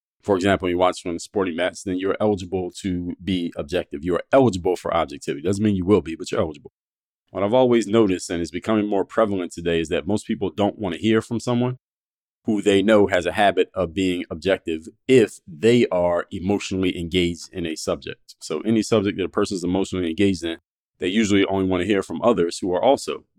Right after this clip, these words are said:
emotionally engaged in the subject 'cause they can exchange energies that way.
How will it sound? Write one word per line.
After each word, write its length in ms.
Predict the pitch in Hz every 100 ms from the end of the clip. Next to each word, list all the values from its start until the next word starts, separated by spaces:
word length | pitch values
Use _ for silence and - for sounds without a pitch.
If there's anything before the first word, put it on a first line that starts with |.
| _
emotionally 500 | 90 87 82 87 82
engaged 340 | 80 82 82 80
in 80 | 90
the 40 |
subject 380 | 123 117 73 -
'cause 80 | 78
they 80 |
can 160 | 85 82
exchange 540 | 78 - 98 92 85 _
energies 380 | 107 90 78 71
that 180 | 73 -
way. 140 | -